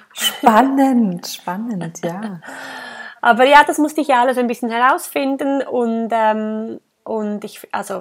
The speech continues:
Speaker 2: eben, also
Speaker 1: Ja.
Speaker 2: bis jetzt macht's mir immer noch super, super viel Spaß und ich find's wirklich auch das Analysieren und Herausfinden und was, was wollen die Kundinnen und wie
Speaker 1: Ja.
Speaker 2: muss ich es präsentieren und
Speaker 1: Ja.
Speaker 2: wie muss ich auftreten,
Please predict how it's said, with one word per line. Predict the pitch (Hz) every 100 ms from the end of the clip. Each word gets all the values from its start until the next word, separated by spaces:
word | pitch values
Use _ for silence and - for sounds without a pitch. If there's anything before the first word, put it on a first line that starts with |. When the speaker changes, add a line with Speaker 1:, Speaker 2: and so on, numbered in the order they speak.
| -
Speaker 2:
eben, | 175 - - _ - 214 - _ 240 240 _ - - 214
also | 196 180 165 _ _ _ _ _ _ -
Speaker 1:
Ja. | 185
Speaker 2:
bis | 175
jetzt | 202 190
macht's | 202 - -
mir | 202
immer | 196 196
noch | 190 -
super, | 220 208 - 98 -
super | _ 220 -
viel | - 196
Spaß | 185 - 208 208
und | 196
ich | 196 -
find's | 202 190
wirklich | 202 208 196 -
auch | -
das | - 190 - _ _ _
Analysieren | - 208 208 202 196 214 202 202
und | 196
Herausfinden | 196 196 202 208 - 202 196 202 190
und | 185 185
was, | 180 - _ - _ -
was | 180 -
wollen | 208 208
die | 202
Kundinnen | 202 208 208 208 196 196 196
und | 185 185
wie | 185
Speaker 1:
Ja. | -
Speaker 2:
muss | 180
ich | 208
es | 208
präsentieren | - 214 214 208 - 196 202 202
und | 190 185
Speaker 1:
Ja. |
Speaker 2:
wie | 202
muss | 214 214
ich | 214 -
auftreten, | 220 - - 202 185 - 101